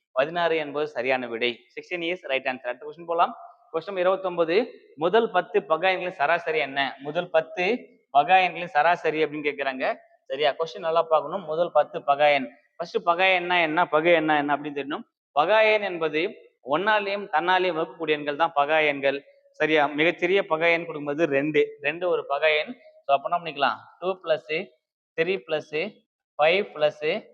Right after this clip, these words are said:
செவன் பிளஸ் லெவன் பிளஸ் தர்டீன் பிளஸ் செவன்டீன் பிளஸ் நைன்டீன். ஒண்ணு, ரெண்டு, மூணு, நாலு, அஞ்சு, ஆறு, ஏழு, எட்டு.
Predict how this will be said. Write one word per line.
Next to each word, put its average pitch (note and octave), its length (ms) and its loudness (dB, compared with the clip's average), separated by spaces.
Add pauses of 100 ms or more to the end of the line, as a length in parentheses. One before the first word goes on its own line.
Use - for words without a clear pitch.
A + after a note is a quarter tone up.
(300)
செவன் F3 320 0
பிளஸ் D#3+ 520 0 (420)
லெவன் D#3 520 0
பிளஸ் D#3 500 -2 (440)
தர்டீன் F3+ 480 2
பிளஸ் D#3+ 500 0 (400)
செவன்டீன் E3+ 500 0
பிளஸ் D#3+ 500 0 (360)
நைன்டீன். C#3 480 -4 (240)
ஒண்ணு, F3 340 0
ரெண்டு, D#3 380 -6
மூணு, D#3 360 -6
நாலு, D3+ 460 -2
அஞ்சு, C#3+ 440 -6
ஆறு, C#3 460 -2
ஏழு, D3 360 -6
எட்டு. B2+ 380 -12